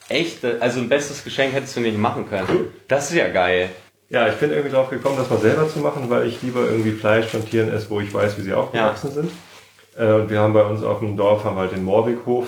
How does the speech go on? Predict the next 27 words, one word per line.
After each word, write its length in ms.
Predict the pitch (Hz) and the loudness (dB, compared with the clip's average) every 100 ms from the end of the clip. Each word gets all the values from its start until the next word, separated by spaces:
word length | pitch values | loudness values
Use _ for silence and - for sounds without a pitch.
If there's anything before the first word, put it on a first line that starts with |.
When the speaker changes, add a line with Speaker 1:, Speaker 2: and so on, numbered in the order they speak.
| - | -2
Speaker 1:
Ja. 340 | 135 123 120 - 110 | 0 2 -2 -8 -2
Speaker 2:
Ähm, 440 | 101 98 101 98 | 0 2 2 0
das 140 | 104 104 | 0 0
ist 140 | 101 | -2
also 200 | 98 95 | -2 -4
Fleisch 360 | 92 98 104 104 | -2 0 0 0
von 180 | - 95 | 0 0
Rindern, 380 | 95 113 110 101 | 2 4 4 2
die 200 | 98 101 | 0 -2
in 180 | 98 | -2
Königsmoor 500 | 90 113 107 104 101 | -4 -2 -2 -2 -2
auf 140 | 98 - | 0 0
der 140 | 92 | -2
Wiese 240 | 95 107 107 | -2 -2 -2
standen, 540 | - 98 92 95 92 | 0 2 2 2 2
Speaker 1:
Cool. 60 | 90 | 0
Speaker 2:
ge-, 280 | 87 - 104 | -2 -2 -4
mit 160 | 92 | -2
ihren 160 | 92 92 | 0 0
Eltern 320 | 92 104 92 | 0 0 0
gegrast 560 | 90 90 85 90 - - | 0 0 0 0 -4 -2
haben. 100 | 101 | 2
Speaker 1:
Ja. 200 | 107 104 - - - - - | 2 0 -4 -14 -18 -16 -4
Speaker 2:
Äh, 600 | 92 87 85 85 80 - | 2 2 4 2 0 2
und 120 | 87 87 | 2 4
dann 220 | 87 87 | 2 2
in 200 | 82 78 | 0 -2